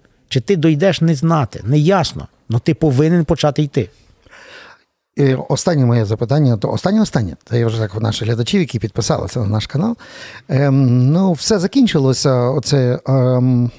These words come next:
Speaker 2: пропагандистсько-телевізійне шоу під назвою "Кіно і німці".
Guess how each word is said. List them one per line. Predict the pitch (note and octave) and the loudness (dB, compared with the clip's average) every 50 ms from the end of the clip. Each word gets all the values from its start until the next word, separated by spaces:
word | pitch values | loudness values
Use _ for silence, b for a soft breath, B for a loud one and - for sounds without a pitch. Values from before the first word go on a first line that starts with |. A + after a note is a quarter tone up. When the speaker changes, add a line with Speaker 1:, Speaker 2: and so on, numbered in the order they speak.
| B B _ - B2 A#2+ - | B B _ -16 -14 -8 -4
Speaker 2:
пропагандистсько-телевізійне | - D3+ C3+ - D#3 B2+ B2 C3+ C3 C3 C#3 D#3 - - - C3+ - C#3 B2+ C3+ C3 C#3 B2+ A#2+ B2+ D3 D3 C#3 C3+ C3 | -2 -2 -2 0 0 0 2 2 2 2 2 0 0 -2 -2 -2 0 2 2 2 2 2 2 0 0 0 2 2 2 2
шоу | B2+ - - D#3+ D#3+ D3+ C3 | 2 2 2 2 2 2 0
під | - - A2 | 0 -2 -2
назвою | B2+ C3 C#3 B2+ A#2 B2 B2 A#2 | 0 0 2 2 2 0 0 0
"Кіно | - - C3 B2+ B2+ A#2+ | 0 0 2 2 2 2
і | A#2 A2 | 2 2
німці". | A2 A2 F#2 D2 - - - - | 0 0 -2 -4 -8 -12 -16 -16